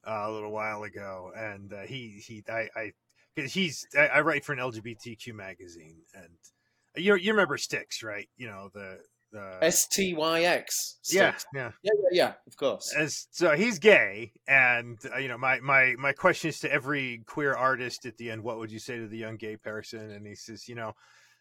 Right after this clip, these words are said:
Speaker 1: uh, "There's people out there that love you. Be strong. Otherwise, you're fooling yourself, so don't believe it." And I was like, "Ouch. Oh,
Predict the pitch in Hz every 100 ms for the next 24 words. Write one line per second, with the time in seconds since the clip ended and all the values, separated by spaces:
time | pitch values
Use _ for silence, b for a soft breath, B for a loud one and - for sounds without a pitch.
0 | - 113 113 117 - 165 147 151 135 147
1 | 139 131 123 135 120 135 131 113 135 -
2 | - 139 131 135 143 143 143 135 135 143
3 | - 147 143 135 123 110 139 123 - 143
4 | 135 123 123 127 127 123 113 123 117 117
5 | 120 _ - 175 185 156 - - _ _
6 | - 175 202 170 131